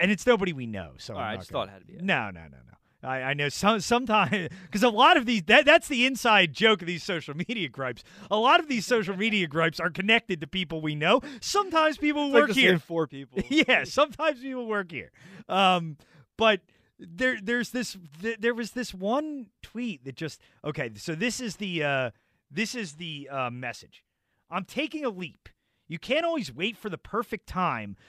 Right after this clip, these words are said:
Speaker 1: Sometimes you have to dare to do it because life is too short to wonder about what could have been. Now is the time. I'm picking up my pen and writing the next chapter of my life. I'm grateful to those who've supported me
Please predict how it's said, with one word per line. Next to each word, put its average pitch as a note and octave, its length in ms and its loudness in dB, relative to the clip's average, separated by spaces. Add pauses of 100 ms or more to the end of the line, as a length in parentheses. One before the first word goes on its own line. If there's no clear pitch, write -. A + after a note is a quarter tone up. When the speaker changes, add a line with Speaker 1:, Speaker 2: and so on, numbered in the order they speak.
Speaker 1:
Sometimes D4+ 640 -2
you A#3 80 2
have G#3 160 4
to D3 100 -2
dare G#3 460 2
to A#3+ 80 -2
do G#3+ 300 2
it A#3 120 -2
because C#3+ 320 -8
life F#3 300 0
is C3 140 -8
too - 260 -6
short G3+ 400 -4
to D3+ 80 -6
wonder E3 360 -4
about D3 320 -2
what B2+ 160 -14
could F#3 200 -4
have B2 160 -4
been. C3 220 -8 (600)
Now C4 320 4
is C4 100 -4
the A#3 100 -6
time. D3+ 480 -4 (280)
I'm F3 160 -2
picking D#4+ 400 -2
up C4 140 0
my A3 180 2
pen A3 460 -2 (200)
and C3 300 -8
writing B3+ 380 2
the - 80 -4
next F3 300 0
chapter F#3 540 -2
of A#2 140 -6
my C3+ 220 -2
life. A#2+ 500 -10 (400)
I'm F#3+ 180 0
grateful C4 520 0
to G#3+ 80 -2
those G#3+ 260 2
who've E3 120 -12
supported B3 520 -4
me A#3+ 260 0